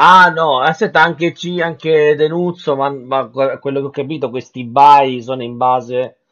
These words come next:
ai risultati come erano messi, ho capito. Quindi Denuzzo se la dovrà vedere contro fifty Halo Wars.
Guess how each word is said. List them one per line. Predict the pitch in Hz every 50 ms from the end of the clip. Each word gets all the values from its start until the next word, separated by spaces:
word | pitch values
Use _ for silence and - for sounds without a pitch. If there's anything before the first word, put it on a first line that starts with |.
| _ _ _
ai | 117 117 120 120
risultati | 123 117 - 131 120 110 - 135 131 127 107 117 120 113
come | 110 113 117 120 117
erano | 117 113 117 117 113
messi, | 113 113 113 110 107 107 - _ - 107
ho | 101
capito. | - 107 104 101 104 104 98 90 98 95 101 _ _ _ _ _ _ _ _ _ _ _ _ _ _ _ _
Quindi | _ - 139 139 131 135
Denuzzo | 120 139 143 156 175 196 190 185 - 175 156
se | 135 151 143
la | 135 131
dovrà | 127 135 131 135 131 127
vedere | 120 131 139 156 160 151 139 123
contro | 127 131 127 127 120 123 131 127
fifty | - - 160 175 - - _ - 135 135
Halo | 135 131 131 127 123 117
Wars. | 117 120 139 156 170 175 190 208 202 175 - _